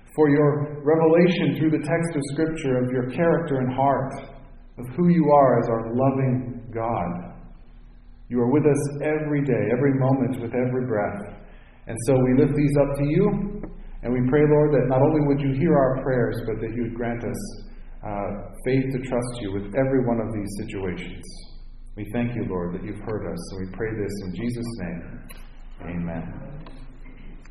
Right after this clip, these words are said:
And now I invite you to join me in praying the prayer that Jesus taught us to pray. Our Father, who art in heaven,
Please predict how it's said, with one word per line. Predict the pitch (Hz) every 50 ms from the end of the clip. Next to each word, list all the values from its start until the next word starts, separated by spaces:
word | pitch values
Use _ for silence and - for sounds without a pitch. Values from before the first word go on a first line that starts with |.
| - - -
And | 98 104
now | 107 113
I | 113 117
invite | 113 113 117 117 127 131 127 127
you | 123
to | 117 123 107
join | 113 120 123 127 135 139
me | 127
in | 127 120 113 - -
praying | - 127 127 127 127 127 117 -
the | -
prayer | 117 113 113 113 110
that | 104 95 107
Jesus | 107 107 107 104 98 95 - -
taught | 104 101 104
us | 104 101 101 101
to | - - -
pray. | 80 78 73 - - - - - - - - - - - - - - - 147 - - - - - -
Our | 107 120 135 143 147 147 143 - -
Father, | 139 131 123 113 107 - - - - - - - - - -
who | - 120 123 123 113
art | 110 113 123 131 135 - 139
in | 143 135 -
heaven, | 131 127 - - - - - - - - - - -